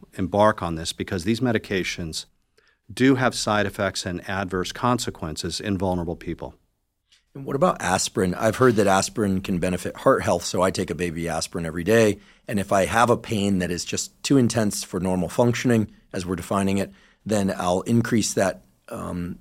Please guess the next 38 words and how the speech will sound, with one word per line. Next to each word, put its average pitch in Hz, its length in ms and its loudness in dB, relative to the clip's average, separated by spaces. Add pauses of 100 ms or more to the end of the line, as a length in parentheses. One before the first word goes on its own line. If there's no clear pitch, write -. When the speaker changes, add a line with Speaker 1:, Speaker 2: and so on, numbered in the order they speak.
(140)
Speaker 2:
dose 101 300 0
of 95 80 -2
aspirin. 90 500 0
And - 160 -4
I 101 80 2
just 95 220 -2
assume 104 460 0
aspirin 104 400 0
is 92 140 -4
the 87 80 -2
healthiest 104 540 0
N 90 200 -4
said 85 340 -2
for - 140 -6
me 120 320 6
because, 95 420 0 (340)
well, 101 220 0
it's 107 140 -2
also 85 180 -2
good 78 160 -8
for - 120 -16
heart 73 200 -6
health 131 240 2
and 87 100 0
it's 85 220 -6
killing 87 320 -4
pain 147 240 6
in 110 80 6
those 92 220 2
instances 90 580 -6
as 87 100 -6
opposed - 280 -6
to 87 80 -12
taking 85 320 -10
anything 80 320 -10
else. 73 260 -8
Is 85 140 -8
my 90 200 -2